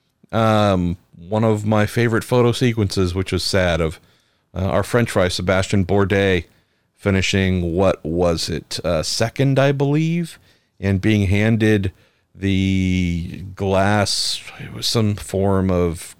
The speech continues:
crystal bowl on a wood base, but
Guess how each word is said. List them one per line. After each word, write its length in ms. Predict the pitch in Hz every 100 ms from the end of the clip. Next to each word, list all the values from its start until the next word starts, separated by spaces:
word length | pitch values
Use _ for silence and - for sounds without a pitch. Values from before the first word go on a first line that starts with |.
| _
crystal 600 | - 107 - - 98 87
bowl 640 | 85 95 98 98 95 92 - _ _ -
on 140 | 92
a 80 | 90
wood 340 | 82 92 87 90
base, 540 | 92 92 92 - - - - _ -
but 320 | 95 87 -